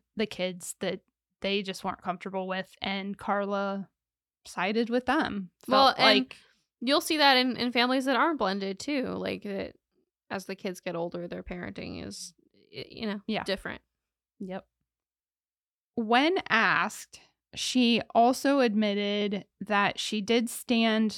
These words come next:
Speaker 1: to benefit from a life insurance policy.
Speaker 2: Okay. But, but, like, it doesn't
Speaker 1: It doesn't
Speaker 2: necessarily mean that
Speaker 1: necessarily
Speaker 2: it's her
Speaker 1: mean
Speaker 2: fault because,
Speaker 1: Yeah.
Speaker 2: like, I
Speaker 1: Yeah.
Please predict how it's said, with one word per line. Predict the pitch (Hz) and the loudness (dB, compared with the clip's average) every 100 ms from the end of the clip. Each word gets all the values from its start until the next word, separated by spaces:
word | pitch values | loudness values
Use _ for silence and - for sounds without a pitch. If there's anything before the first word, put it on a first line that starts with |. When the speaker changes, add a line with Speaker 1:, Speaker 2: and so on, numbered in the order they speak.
| - | -8
Speaker 1:
to | 220 | -4
benefit | 196 190 190 202 180 - | -2 -2 -2 -4 -4 -4
from | 196 180 | -6 -6
a | 190 | -4
life | 247 254 262 | 0 2 2
insurance | 220 196 180 - - | -2 -4 -8 -12 -6
policy. | 175 - - - - - - _ _ _ _ _ _ _ _ _ | -2 -2 -4 -10 -14 -14 -18 _ _ _ _ _ _ _ _ _
Speaker 2:
Okay. | 220 - 208 220 _ _ _ _ _ - | -12 -8 -10 -12 _ _ _ _ _ -4
But, | 254 294 - | -2 -2 -2
but, | 311 - _ _ _ _ _ | -2 -2 _ _ _ _ _
like, | 277 285 - _ | 0 0 -6 _
it | 254 - | -10 -2
doesn't | 247 254 | -2 -2
Speaker 1:
It | - | -2
doesn't | |
Speaker 2:
necessarily | 240 226 240 247 240 247 | -2 0 2 4 4 4
mean | 262 247 254 | 2 2 2
that | 262 | 2
Speaker 1:
necessarily | 233 - | 4 4
Speaker 2:
it's | 208 208 | 2 2
her | 311 | 2
Speaker 1:
mean | |
Speaker 2:
fault | 226 359 359 311 - | 4 8 8 8 4
because, | 240 226 | 0 2
Speaker 1:
Yeah. | 208 | 4
Speaker 2:
like, | 240 - | 2 2
I | - - - _ _ _ _ _ _ - | -2 -6 -6 _ _ _ _ _ _ 0
Speaker 1:
Yeah. | 415 | 0